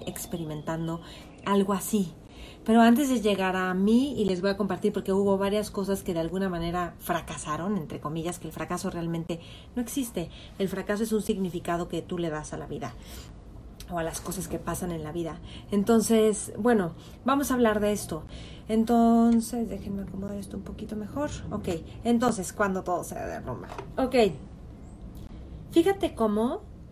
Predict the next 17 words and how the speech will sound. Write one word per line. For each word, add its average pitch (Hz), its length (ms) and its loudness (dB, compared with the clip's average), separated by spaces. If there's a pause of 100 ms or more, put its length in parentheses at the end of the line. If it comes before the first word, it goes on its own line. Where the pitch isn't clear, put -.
(260)
vamos 233 260 4
a 220 100 0
ponerlo 196 300 0
así, 196 180 -4
cuando 208 300 0
se 214 120 -2
cierran 262 560 -2
puertas 226 460 -2
en 170 160 -4
algo, 165 460 -6 (520)
cuando 202 340 2
deja 240 360 0
de 247 100 0
suceder 190 800 -4
algo 196 380 -2
que 185 200 -4
esperabas, 175 960 -4